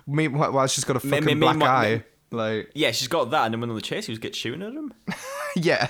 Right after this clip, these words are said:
Speaker 1: <laughs> Yeah, I know. Doesn't make any sense. Just stupid, innit?
Speaker 2: Yeah.
Speaker 1: Stupid. Just, just
Speaker 2: Uh,
Speaker 1: writing
Speaker 2: it's, it's, it's, it's lacking nuance, and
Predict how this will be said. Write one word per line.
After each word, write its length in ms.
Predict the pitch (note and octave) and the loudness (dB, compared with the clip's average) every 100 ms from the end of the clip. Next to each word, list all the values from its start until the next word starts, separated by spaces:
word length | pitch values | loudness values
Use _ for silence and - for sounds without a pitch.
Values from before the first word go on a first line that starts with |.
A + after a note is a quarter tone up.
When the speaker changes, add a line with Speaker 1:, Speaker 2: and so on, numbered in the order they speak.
| - | 0
Speaker 1:
<laughs> 1800 | A3 A3+ A3 - - - - - - - - - - - - - D3 - - _ _ _ _ _ _ _ _ - _ _ - A3+ - - | 0 2 -2 -2 -6 -6 -4 -4 -6 -8 -6 -4 -6 -6 -8 -8 -10 -12 -20 _ _ _ _ _ _ _ _ -20 _ _ -8 -4 -4 0
Yeah, 320 | D#3+ - - - | 0 0 -2 -2
I 100 | B2+ | 0
know. 420 | B2+ C3 C#3 C#3 - _ _ | 0 0 -2 -8 -16 _ _
Doesn't 200 | - A2+ | -10 -8
make 240 | A2 G2+ - | -6 -8 -6
any 140 | B2 | -8
sense. 540 | B2+ A#2 A#2 B2+ - - _ _ _ _ _ _ _ - - - - _ - | -6 -6 -6 -8 -18 -20 _ _ _ _ _ _ _ -20 -18 -20 -20 _ -10
Just 220 | C3 B2+ | -8 -6
stupid, 540 | - - A#2+ B2+ C#3 C3+ | -8 -8 -6 -6 -6 -6
innit? 400 | F#3 C3+ B2+ G2 _ - - - _ - | -4 -4 -2 -6 _ -20 -20 -20 _ -14
Speaker 2:
Yeah. 220 | G2+ C3 - | -12 -12 -14
Speaker 1:
Stupid. 680 | - - - G#2+ G2 G2+ G2 - | -14 -12 -8 -6 -6 -8 -12 -10
Just, 280 | - A3 - - - - | -6 -4 -6 -14 -20 -12
just 200 | - E3+ D#3 | -2 0 4
Speaker 2:
Uh, 20 | |
Speaker 1:
writing 320 | F#3 F#3+ F3 | 4 4 0
Speaker 2:
it's, 180 | F#3 - | 0 -2
it's, 260 | D#3+ F3 - | -2 -2 -4
it's, 20 | - | -4
it's 160 | D#3 | -2
lacking 460 | E3+ F#3+ F3 C#3+ A#2+ | -2 -2 -4 -4 -4
nuance, 580 | A#2+ C3+ A#2+ G#2 G2+ - | -4 -2 -2 -2 -6 -6
and 420 | A#2+ A#2+ B2 A#2 | -6 -4 -6 -8